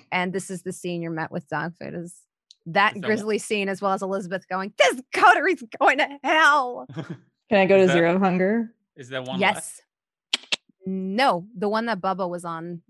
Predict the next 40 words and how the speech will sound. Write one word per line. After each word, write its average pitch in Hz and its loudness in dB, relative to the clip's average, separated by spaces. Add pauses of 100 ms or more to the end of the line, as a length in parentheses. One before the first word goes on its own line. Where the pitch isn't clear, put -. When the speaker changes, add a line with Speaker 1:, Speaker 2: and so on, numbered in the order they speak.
(140)
Speaker 1:
mm, 170 -10
Bubba 170 -6
killed. 160 -10 (100)
Speaker 2:
He's 117 -18
done? 113 -16 (480)
Speaker 1:
Yeah. 165 -4 (180)
Speaker 2:
Okay, 127 -10
so 120 -12
I, 123 -8 (260)
dog 131 -10
food 123 -14
jumps 117 -10
onto 117 -14
this 110 -18
guy's 110 -12
corpse - -18 (500)
Speaker 1:
Mm-hmm. 185 -6 (600)
Speaker 2:
and 113 -14
starts - -12
punching 117 -14
it 110 -8
in 104 -16
the 107 -14 (120)
face. 98 -14 (520)
Speaker 1:
Okay. 180 -6
Speaker 2:
And 135 -14
says, 104 -16 (160)
"You 131 -8
hit 151 -12
my 151 -8
dog? 131 -8 (160)
Really? 143 -8 (180)
My 123 -6
dog? 139 -6 (160)
You 127 -8
hit 143 -8
one 143 -8
of 139 -8
my 139 -10
dogs?" 131 -10